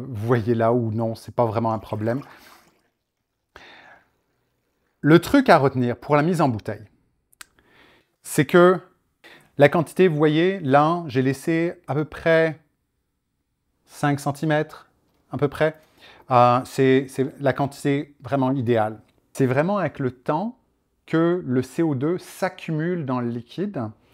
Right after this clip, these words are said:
Et là, notre kombucha devient de, de plus en plus pétillant.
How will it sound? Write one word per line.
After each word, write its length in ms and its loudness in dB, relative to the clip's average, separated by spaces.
Et 140 4
là, 340 2
notre 240 -2
kombucha 500 -8
devient 360 -6
de, 200 -4
de 120 -2
plus 260 -6
en 80 -2
plus 180 -8
pétillant. 460 -6